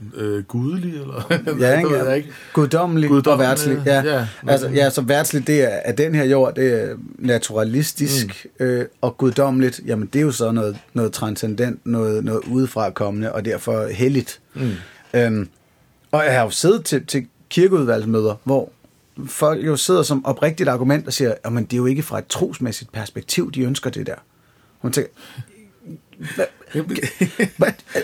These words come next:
Speaker 2: er det et argument?" Inden i, inden i, inden i dit, bag dit ansigt
Speaker 1: Ja.
Speaker 2: formede det der så, så som, som en valid argumentation for at, at forskelsbehandle. Øhm, og der synes jeg faktisk, i, i sin essens, vi kommer ned til, hvorfor at, at religion stadig kan være et problem.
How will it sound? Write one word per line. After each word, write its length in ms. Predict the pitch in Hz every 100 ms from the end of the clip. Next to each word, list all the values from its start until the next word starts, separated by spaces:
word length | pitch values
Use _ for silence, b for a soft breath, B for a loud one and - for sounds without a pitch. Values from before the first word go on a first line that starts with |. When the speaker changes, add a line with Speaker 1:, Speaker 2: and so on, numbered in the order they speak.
| -
Speaker 2:
er 60 |
det 140 | - 208
et 100 | 208
argument?" 800 | 170 180 160 254 185 - - - _ -
Inden 200 | 226 240
i, 40 | 160 - _ -
inden 140 | 220 247 -
i, 20 | 156
inden 140 | 220
i 40 | 254
dit, 100 | 196 160 -
bag 220 | 220 208
dit 120 | 196
ansigt 540 | 180 214 208 160 - - -
Speaker 1:
Ja. 60 | 135
Speaker 2:
formede 340 | 202 226 185
det 120 | 190
der 140 | 208 165
så, 160 | 165
så 200 | 156 196
som, 280 | 190 196 151
som 180 | - 165
en 140 | 156
valid 460 | 147 143 160 233 170
argumentation 800 | 156 156 165 147 143 220 220 156
for 180 | - 180
at, 300 | - 160 - b b b b b -
at 100 | 160
forskelsbehandle. 920 | - 208 - 160 131 120 120 110 113 b b b b b b _ -
Øhm, 420 | 135 127 123 113 - - - _
og 120 | 151
der 80 | 170
synes 220 | 165 202
jeg 80 | 202
faktisk, 280 | 175 175 -
i, 140 | 151 - _ _ _ _ _
i 80 | 185
sin 220 | 160 165
essens, 640 | 151 - - 226 - - 156
vi 80 |
kommer 260 | 139 139 127
ned 200 | 135 131
til, 140 | 120
hvorfor 440 | 127 123 123 139 135
at, 120 | 123 120
at 160 | 120 110
religion 420 | 117 113 127 -
stadig 260 | - 120
kan 100 | 123
være 100 | 113
et 60 | 110
problem. 300 | - 120 101